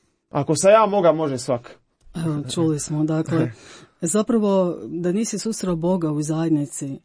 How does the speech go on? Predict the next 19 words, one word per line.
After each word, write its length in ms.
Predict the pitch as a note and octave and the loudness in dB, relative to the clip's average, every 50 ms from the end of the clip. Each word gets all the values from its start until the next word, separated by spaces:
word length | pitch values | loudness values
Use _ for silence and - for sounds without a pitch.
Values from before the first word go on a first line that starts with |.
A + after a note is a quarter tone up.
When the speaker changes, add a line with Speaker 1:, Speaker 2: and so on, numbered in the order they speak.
| _ _ _ _ - | _ _ _ _ -14
Speaker 2:
susreo 360 | - - D#3+ - - E3+ D3+ | -8 -8 -6 -6 -4 -4 -4
si 140 | - - D#3 | -2 -2 0
Boga 160 | D#3+ E3 - | 2 4 6
Speaker 1:
Da, 140 | D3+ C#3+ C#3 | 6 6 4
Speaker 2:
u 60 | D3 | 4
zajednici, 380 | D#3+ D#3+ D#3+ E3 E3 D#3+ B2+ | 2 0 2 4 4 4 4
Speaker 1:
da. 120 | C#3 C#3 C3+ D3+ D3+ - - - - _ | 2 2 2 0 -4 -8 -14 -18 -14 _
Speaker 2:
misliš 280 | - F#3 F3+ - F#3 E3 | -4 -4 -2 -2 -2 -2
da 80 | F3+ D#3+ | -2 0
bi 100 | E3 E3 | 0 0
bio 220 | E3 F#3 F3+ E3+ | 0 2 0 0
danas 340 | D#3+ D#3+ D#3 D#3 D3+ - E3+ | 0 0 0 0 0 -2 -4
ovdje 160 | D#3 D3 C#3+ | -4 -4 -4
s 80 | - - | -4 -4
nama, 240 | D#3 D3 C#3 C#3 | -4 -4 -4 -6
da 100 | C3 B2+ | -8 -8
bi 120 | C3 C3+ C3+ | -8 -8 -8
bio 240 | C#3+ D3+ C#3+ C3+ C#3 | -6 -6 -6 -6 -8
živ? 220 | D3 D3 C#3+ | -8 -8 -8